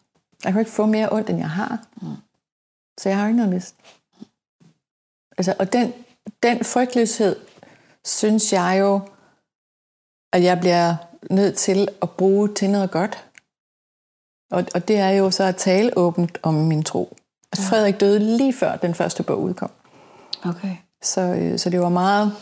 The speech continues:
Speaker 1: voldsomme begivenheder oven i hinanden, ikke? Så det døde jo, han døde nogle år efter oplevelserne, men, men lige før bogen
Speaker 2: Ja.
Speaker 1: kom.
Speaker 2: Ja. Jeg kan mærke, det er sådan helt,
Speaker 1: Jamen, det ved jeg, og det, og derfor er det
Speaker 2: fysisk.
Speaker 1: også
Speaker 2: Men,
Speaker 1: Ja.
Speaker 2: men det, men det, nå, men jeg synes,
Speaker 1: Og det er
Speaker 2: det
Speaker 1: også hårdt at høre på for lytteren, det, det ved jeg.
Speaker 2: Men det er jo,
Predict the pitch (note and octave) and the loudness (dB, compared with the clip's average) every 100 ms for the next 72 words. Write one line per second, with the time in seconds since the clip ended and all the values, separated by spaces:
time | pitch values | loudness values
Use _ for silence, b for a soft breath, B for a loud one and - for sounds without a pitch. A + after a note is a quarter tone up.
0 | - F#3 F3+ F#3+ F#3+ F#3 F#3 F3+ F3+ E3+ | -10 0 0 2 -2 -4 -2 0 2 0
1 | E3 E3+ F#3 G3+ F#3 D#3+ E3 G3+ G3 F3+ | 0 2 2 2 2 2 0 0 -2 -2
2 | F#3 F#3+ G3 F#3 F3+ E3+ - G3 F#3+ F3 | 0 2 0 0 -2 -2 -2 0 2 2
3 | G3 A3 F3+ F#3 - F3 F3+ - F#3 - | 2 2 0 -2 -2 -2 -2 -4 -6 -6
4 | F3 E3 F3 F#3 F3+ F#3 A3 - - - | -2 0 -2 -2 -2 0 -2 -2 -4 -2
5 | F#3 F#3 - - - _ _ B B B | -2 -4 -8 -10 -14 _ _ B B B
6 | _ _ E3+ D3 D3+ C#3+ D3+ F#3 D#3+ D#3+ | _ _ -6 -2 -2 -2 -4 -6 -6 -4
7 | E3 F3+ D#3 - B B A3+ A3+ G#3 C4 | -2 -4 -6 -12 B B 0 2 2 4
8 | A#3+ B3 A3+ A#3 A#3+ G#3+ B3 B3 B3+ - | 4 4 4 4 4 4 4 6 4 0
9 | B B B B B A#3 A#3+ - E3+ F#3 | B B B B B 4 6 4 4 2
10 | D#3+ F3+ F3 D#3+ F3 F3 F3 E3+ D#3+ A3 | 2 0 0 0 0 0 0 -2 -2 -2
11 | G#3+ G#3+ G#3 B3 B3+ B3 C4 A#3+ A#3+ A#3+ | 2 4 2 2 2 2 4 4 4 4
12 | B3+ - G3 G#3 G#3+ A3+ A#3 A#3 A#3+ A#3 | 2 0 0 0 2 2 0 0 0 2
13 | B3+ - A3 F#3+ - F#3+ E3+ F3 D#3+ D#3+ | 2 2 -2 -4 -6 -2 0 0 0 0